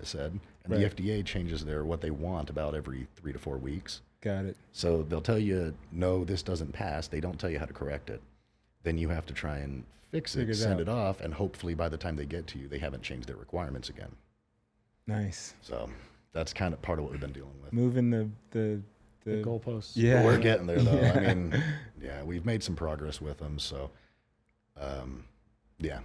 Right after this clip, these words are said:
Speaker 1: I, I can't really give it a timeline. I, it, it's been, you know, the next week could be two months from now, and it's been that way for the last year.
Speaker 2: Right, right.
Speaker 3: Yeah.
Speaker 2: Well, um, as I said, I want to, um, focus this discussion,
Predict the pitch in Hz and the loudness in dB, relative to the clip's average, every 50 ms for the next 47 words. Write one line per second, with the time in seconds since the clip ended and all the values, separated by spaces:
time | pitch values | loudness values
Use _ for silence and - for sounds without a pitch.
0 | - - - - 90 92 95 104 107 107 110 104 - 117 101 95 98 98 87 87 | -14 -14 -8 -6 -2 2 2 4 6 4 4 4 4 4 4 4 4 4 4 2
1 | 87 - 73 69 - - 90 85 85 85 82 85 85 82 85 87 92 87 78 80 | 0 0 -2 -6 -4 -2 0 0 2 0 0 0 0 -2 -2 -2 -2 -2 -2 -4
2 | 95 85 - - 95 87 85 82 80 80 82 101 87 82 82 78 87 87 85 - | -6 -6 -4 -4 -2 -2 -2 -2 -4 -4 -2 -2 -2 -2 -2 -2 -2 -2 -4 -4
3 | - - - - 95 90 90 - - 82 82 78 73 71 - - 90 80 78 82 | -8 -12 -12 -8 -8 -6 -4 -4 -4 -4 -4 -4 -6 -6 -6 -6 -4 -4 -2 -2
4 | 95 90 - - 80 78 76 76 71 69 73 73 73 76 - - 78 76 73 73 | -2 -4 -6 -6 -6 -8 -6 -6 -8 -10 -12 -14 -14 -16 -12 -8 -6 -6 -4 -4
5 | 69 71 71 65 - 65 65 60 64 - - - - - - - - _ _ _ | -4 -6 -8 -8 -8 -8 -8 -8 -8 -10 -10 -12 -14 -14 -16 -18 -20 _ _ _
6 | _ _ _ 113 110 104 98 - - - - - 104 101 98 95 104 113 143 - | _ _ _ 2 2 2 2 0 -4 -12 -8 -4 -2 -2 -2 -2 -4 -6 -10 -14
7 | - - - _ _ _ _ _ _ _ _ _ _ - 135 135 143 156 160 156 | -18 -20 -20 _ _ _ _ _ _ _ _ _ _ 4 8 10 10 10 8 6
8 | - - - 143 143 139 139 139 139 135 131 131 - - - - - - _ - | 0 0 4 8 8 10 10 10 8 8 6 2 -2 -10 -20 -20 -20 -6 _ 8
9 | 165 185 175 196 190 165 - - 156 143 135 135 127 131 165 147 139 139 151 165 | 8 10 10 8 8 6 6 6 8 10 10 10 8 8 4 4 6 6 8 8
10 | 180 190 185 170 165 160 156 147 147 147 147 - - - 127 127 123 123 123 123 | 8 8 10 10 10 10 10 10 10 8 6 4 2 4 6 8 8 8 8 8
11 | 117 117 113 - - - - - - - - - - - - - _ _ - - | 8 6 4 0 -6 -16 -20 -20 -20 -20 -20 -20 -20 -20 -20 -20 _ _ -20 -20
12 | - - 160 165 160 160 160 151 143 - - - 143 143 143 143 - - - - | 4 8 8 8 10 8 8 6 6 4 0 6 8 8 8 8 6 0 -8 -10
13 | - - - - - - _ _ - - 127 120 - - - 143 131 123 - - | -14 -20 -20 -20 -20 -20 _ _ -4 -2 0 0 0 4 6 8 8 8 6 4
14 | 123 113 107 110 110 | 4 4 4 4 2